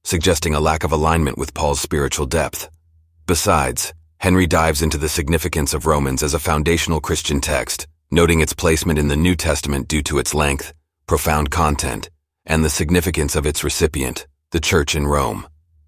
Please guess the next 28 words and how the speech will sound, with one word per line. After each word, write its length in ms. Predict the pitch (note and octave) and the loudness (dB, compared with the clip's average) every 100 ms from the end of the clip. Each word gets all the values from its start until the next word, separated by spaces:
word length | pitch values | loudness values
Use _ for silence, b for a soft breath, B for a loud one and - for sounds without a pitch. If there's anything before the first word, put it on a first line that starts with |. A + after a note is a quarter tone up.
| _ _ | _ _
He 120 | - | -2
comments 480 | E2 G2 F#2 E2+ E2 | 2 4 4 4 2
on 120 | E2 | 2
its 160 | D#2 D#2+ | 0 2
writing 260 | E2+ E2+ D#2+ | 2 4 2
context 560 | D#2 C#2+ - C#2+ - | 0 -2 0 -2 0
around 240 | D2 C#2 C2+ | 0 0 0
fifty-six 560 | F2+ E2 F2+ - D#2 | -2 0 0 0 0
A 140 | - E2 | 0 2
D 160 | D#2 | 0
from 200 | D2 C#2+ | -2 -2
Corinth, 480 | D2 E2 C#2 - - - _ _ _ | 0 0 0 -4 -12 -18 _ _ _
pointing 360 | - F2+ F2 E2 | 2 4 4 2
out 140 | D#2+ | 2
the 80 | D2+ | -2
comprehensive 680 | - E2 E2 C#2+ D#2+ - C#2 | 0 0 0 0 0 -2 -4
treatment 420 | - E2+ C#2+ C2 | -2 -2 -2 -4
of 160 | B1+ | -4
deep 220 | B1+ D#2 - | -2 -4 -2
theological 640 | E2 C#2+ C2 C2 - C#2+ | 0 2 2 0 -2 -2
mysteries. 640 | C#2+ C#2+ - A#1+ G#1 - - _ _ _ _ | 0 -2 -4 -4 -6 -8 -12 _ _ _ _
Romans 420 | E2 F#2 F2 D#2+ | 4 6 6 4
is 140 | D#2 D2 | 2 0
appreciated 640 | D2 G#2 G2 D#2+ C#2+ C#2+ | 0 2 4 2 0 0
for 120 | E2 | 0
its 160 | D2 - | -2 -2
dual 280 | C2+ D2+ C#2 | -2 0 -2
structure, 600 | - D2+ D2 - A#1 | 0 0 0 -4 -6